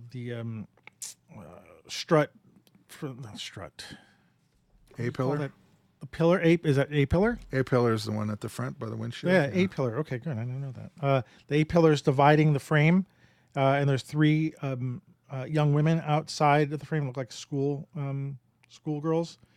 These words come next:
Speaker 2: Mm.
Speaker 1: And there's two on the right side, and then there's the A-pillar dividing, and then there's the, um, third girl on the, uh, on the left side. And, you know,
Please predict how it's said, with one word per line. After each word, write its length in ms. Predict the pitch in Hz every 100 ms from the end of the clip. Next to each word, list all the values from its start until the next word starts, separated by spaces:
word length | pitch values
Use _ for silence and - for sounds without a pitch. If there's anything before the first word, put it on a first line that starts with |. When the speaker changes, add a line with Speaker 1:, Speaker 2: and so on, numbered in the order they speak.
| _ - 120
Speaker 2:
Mm. 220 | 110 104
Speaker 1:
And 300 | 143 135 135
there's 140 | 131 -
two 300 | - 185 165
on 100 | 151
the 80 | 147
right 280 | 151 151
side, 380 | - 165 147 151
and 120 | 143 139
then 160 | 139
there's 280 | 139 139 -
the 320 | 139 131 120
A-pillar 640 | 175 151 - 147 147 139 131 _ _ -
dividing, 480 | 135 139 143 139 135
and 100 | 135
then 120 | 135
there's 220 | 131 117
the, 280 | - 127 123
um, 300 | 120 123 117 _ _ _ _ _ _ _
third 340 | - 151 147 131
girl 280 | 139 131 131
on 300 | 127 131 120
the, 180 | 120 117
uh, 200 | 117 117 -
on 80 | 127
the 80 | 123
left 220 | 135 -
side. 280 | 139 117 110
And, 340 | 143 131 110 _ _ _ _ _ _ _ _ - _ -
you 100 | 156
know, 200 | 135